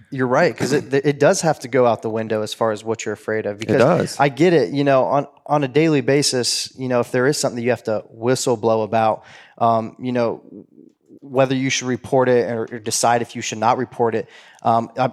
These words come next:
Speaker 1: I think the question is a lot of times, why don't you or why don't we, you know, as a society? And I think a lot of things that could come to mind of what we're maybe scared of at those times.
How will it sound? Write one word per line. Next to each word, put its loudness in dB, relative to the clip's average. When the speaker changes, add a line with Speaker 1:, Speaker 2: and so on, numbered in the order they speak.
Speaker 1:
I 0
think -4
the -4
question 0
is -4
a -6
lot 4
of -2
times, -4
why 2
don't -2
you -4
or -4
why 2
don't -6
we, -2
you -8
know, -2
as -2
a -8
society? 0
And 0
I 0
think -2
a 6
lot 4
of 0
things -2
that 0
could -20
come 0
to -4
mind 0
of -12
what -8
we're -8
maybe -8
scared 0
of 0
at -2
those -6
times. -4